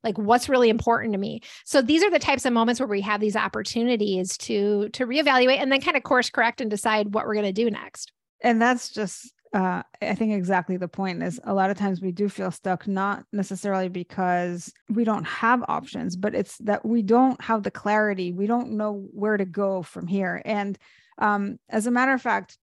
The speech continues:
Speaker 2: I work with a lot of male executives who are in their late fifties and they're, they've got this pipe dream, as you, as you like to say, um, to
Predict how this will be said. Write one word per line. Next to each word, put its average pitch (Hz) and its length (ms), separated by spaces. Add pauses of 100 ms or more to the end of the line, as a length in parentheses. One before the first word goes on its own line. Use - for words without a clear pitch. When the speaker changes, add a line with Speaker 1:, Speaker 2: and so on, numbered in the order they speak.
(200)
Speaker 2:
I 220 80
work 269 180
with 349 120
a 233 60
lot 208 160
of 196 80
male 196 240
executives 185 800 (140)
who 202 240
are 185 560 (500)
in 247 180
their 262 140
late 220 460
fifties 190 920 (100)
and 196 160
they're, 190 280
they've 196 180
got 190 200
this 185 260 (320)
pipe 196 320
dream, 196 280
as 196 200
you, 214 120 (160)
as 214 220
you 208 120
like 196 240
to 202 100
say, 185 540
um, 185 440 (520)
to 208 760